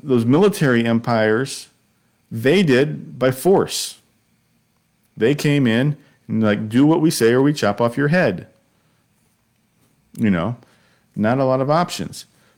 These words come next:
But Tyre and Sidon didn't have those armies. How did they bestow people who do crowns? Well, they bought it. You know, the people wanted it.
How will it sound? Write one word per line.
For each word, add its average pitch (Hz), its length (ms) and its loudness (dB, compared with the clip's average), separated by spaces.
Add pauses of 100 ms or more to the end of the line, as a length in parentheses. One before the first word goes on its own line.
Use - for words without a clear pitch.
(100)
But 101 140 -8
Tyre 160 180 2
and 175 100 2
Sidon 170 300 0
didn't 151 200 0
have 175 180 0
those 139 180 2
armies. 101 300 0
How 170 120 0
did 180 140 0
they 170 180 2
bestow 143 380 0
people 117 300 -4
who 113 60 0
do 107 80 -2
crowns? - 560 -8 (1120)
Well, 104 480 -6 (800)
they 104 140 0
bought 139 320 0
it. - 180 -10 (1300)
You 107 140 -4
know, 113 280 -2 (840)
the 117 160 2
people 135 520 0
wanted 104 380 0
it. - 160 -8